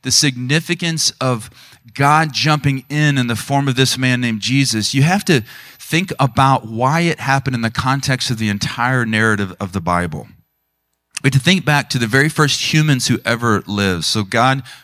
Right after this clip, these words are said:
created them. We read about this in Genesis chapter one and chapter two. The relationship when he created them was peaceful. It was in order.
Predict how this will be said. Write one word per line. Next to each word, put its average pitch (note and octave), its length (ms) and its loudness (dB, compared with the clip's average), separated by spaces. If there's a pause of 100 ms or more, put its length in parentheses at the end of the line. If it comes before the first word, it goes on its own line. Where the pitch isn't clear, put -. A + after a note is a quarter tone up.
created A2 440 0
them. F#2 120 -6
We F#2 100 -2
read B2+ 180 2
about A#2+ 240 0
this A#2 180 -2
in G#2+ 80 0
Genesis A2 440 -2
chapter G#2+ 340 -2
one G#2 180 0
and F#2+ 100 -4
chapter F#2+ 300 -4
two. G#2+ 360 2 (680)
The A#2 80 2
relationship D#3 680 4
when C3 120 0
he B2+ 100 2
created B2+ 560 2
them A2+ 160 0
was G#2+ 160 0
peaceful. - 720 -4
It B2+ 60 -4
was A#2 240 0 (100)
in D3+ 300 0 (180)
order. G2 520 -2